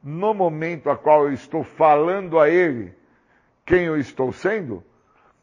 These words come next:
pode deixar de existir através do que o programa tem a te ofe-, a te oferecer, Júlio. E se eu permito com que isso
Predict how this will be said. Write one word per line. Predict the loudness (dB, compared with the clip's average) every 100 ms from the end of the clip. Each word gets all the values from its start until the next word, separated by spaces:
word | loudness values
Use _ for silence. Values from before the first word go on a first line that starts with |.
| 2
pode | 4 4 0
deixar | 0 0 2 -2
de | -2
existir | -8 -10 -14 -8 -4
através | -4 -4 -4 -4 -6
do |
que | -10 -12
o |
programa | -8 -6 -4 -4 -4 -6
tem | -8 -6 -4
a |
te | -4 -6
ofe-, | -6 -8 -6
a | -6
te | -4 -6
oferecer, | -6 -6 -4 -2 -4
Júlio. | -4 -6 -8 -10 _ _ _ _ _ _ _ _ _ _ _ _ _ _ _
E | -14
se | 4
eu | 4
permito | 6 2 2 -4 -8 -10
com | -12 -12
que | -8
isso | -2 -2 -4 -8 -14